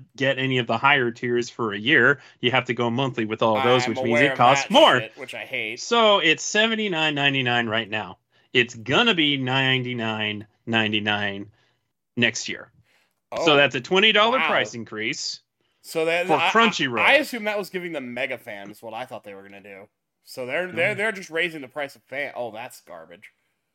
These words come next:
Speaker 1: Yeah, uh, I'm hoping that they don't up the price of any of the other tiers since they're already not available
Speaker 2: Well, then, at that
Speaker 1: for a
Speaker 2: point,
Speaker 1: year.
Speaker 2: what's,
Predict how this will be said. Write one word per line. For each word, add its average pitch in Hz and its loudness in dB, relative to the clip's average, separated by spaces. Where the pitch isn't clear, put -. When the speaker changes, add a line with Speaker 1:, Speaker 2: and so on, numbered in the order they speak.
Speaker 1:
Yeah, 151 4
uh, 113 -6
I'm 127 -4
hoping 202 -2
that 156 -4
they 139 -2
don't 135 -2
up 131 4
the 127 -6
price 123 0
of 120 0
any 127 0
of 110 -2
the 113 -2
other 156 0
tiers 175 8
since 123 -4
they're 123 0
already 120 2
not 110 0
available 113 2
Speaker 2:
Well, 104 4
then, 95 -12
at 139 -8
that - -8
Speaker 1:
for 104 2
a 92 -2
Speaker 2:
point, 147 -2
Speaker 1:
year. 139 8
Speaker 2:
what's, 226 -2